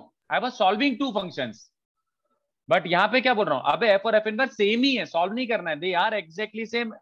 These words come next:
always true। वहां पे तो f inverse और f कहाँ कहाँ पे meet कर रहे थे वो मांग रहा था मैं,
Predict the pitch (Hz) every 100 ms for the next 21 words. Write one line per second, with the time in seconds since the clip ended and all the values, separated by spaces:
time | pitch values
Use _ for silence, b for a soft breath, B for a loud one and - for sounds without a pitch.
0 | - 160 190 208 262 - 165 131 - _
1 | _ _ _ _ _ _ _ _ 117 139
2 | 165 190 202 185 185 196 190 214 196 -
3 | 180 - 165 175 - - 170 180 175 196
4 | 156 180 - 190 202 208 165 180 170 143
5 | 131 117 110 101